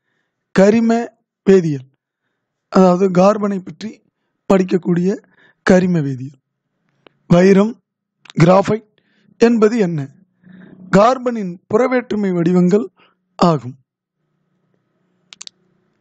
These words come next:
பக்மினிஸ்டர் புல்லரின் அல்லது புல்லரின்கள் என்பது என்ன?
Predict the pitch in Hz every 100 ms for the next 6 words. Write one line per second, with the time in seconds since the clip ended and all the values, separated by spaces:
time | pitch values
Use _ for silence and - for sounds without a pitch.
0 | _ _ 147 202 254 254 254 233 - 233
1 | 240 240 _ _ - 208 208 190 135 127
2 | _ _ _ _ _ _ - 214 220 196
3 | 196 185 - 233 247 247 220 196 185 135
4 | 131 _ _ - 226 208 190 196 151 131